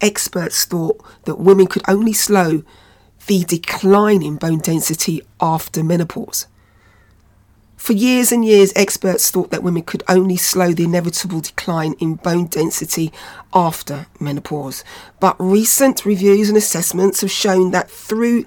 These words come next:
strength training, it's possible to increase bone density in postmenopausal women. So that means you can reduce your risk of sarcopenia, osteopenia, and osteoporosis with regular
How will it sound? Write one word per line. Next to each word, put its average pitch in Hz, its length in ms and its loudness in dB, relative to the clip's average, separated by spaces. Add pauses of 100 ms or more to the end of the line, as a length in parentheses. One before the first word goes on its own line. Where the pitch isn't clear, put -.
(140)
strength - 520 -2
training, 220 600 0 (320)
it's 180 160 0
possible 208 440 0
to - 280 -4
increase 262 480 -2
bone 165 200 -4
density 165 600 -4 (280)
in 180 160 0 (100)
postmenopausal 165 1400 -4
women. 143 260 -8 (1900)
So 277 140 0
that - 160 2
means 247 240 2
you 202 80 2
can 214 180 0
reduce 208 380 2
your 208 100 2
risk 208 280 0
of 185 40 -6
sarcopenia, 233 840 0
osteopenia, 202 800 -2 (260)
and 208 180 0
osteoporosis 208 1000 -2
with 180 160 -6
regular 185 680 -4